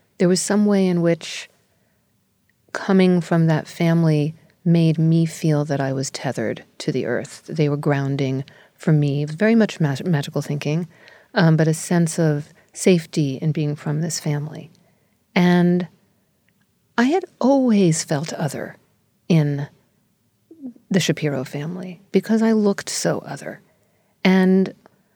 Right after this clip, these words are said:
also because my mother was not ever really, they didn't accept her, she didn't accept them. It was not a close relationship, and I was her daughter. And so it wasn't so much I, that I felt anybody was going to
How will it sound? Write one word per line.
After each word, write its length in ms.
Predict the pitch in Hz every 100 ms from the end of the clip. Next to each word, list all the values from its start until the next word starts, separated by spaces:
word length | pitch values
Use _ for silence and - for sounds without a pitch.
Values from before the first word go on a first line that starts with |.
| _ -
also 340 | 269 - 226
because 280 | 190 180 185
my 160 | 180 170
mother 340 | 180 180 165
was 180 | 147 156
not 260 | 147 139 - -
ever 240 | 156 151
really, 500 | 160 151 143 127 - _ _ _
they 260 | 165 165 160
didn't 160 | 143
accept 320 | 139 - 131 -
her, 200 | 175 160
she 160 | -
didn't 140 | 131 120
accept 360 | - 139 -
them. 440 | 165 165 151 143 156
It 180 | 156 -
was 180 | 147 160
not 220 | 151 143
a 40 |
close 300 | - 139 -
relationship, 600 | 143 151 151 156 - 147
and 140 | 135 127 156
I 160 | 143
was 180 | 143 135
her 160 | - 135
daughter. 500 | 135 135 - - - _ _ _ _ _ _
And 280 | 160 156 147
so 640 | - 160 151 147 139 156 - _ _ _ _ _ _ _
it 80 | 247
wasn't 300 | 247 262 262
so 100 | 254
much 180 | 214 190
I, 80 | 160
that 240 | - 165
I 60 | 165
felt 180 | 160 -
anybody 440 | 151 151 147 143 135
was 180 | 127
going 280 | - 139 135
to 120 | 135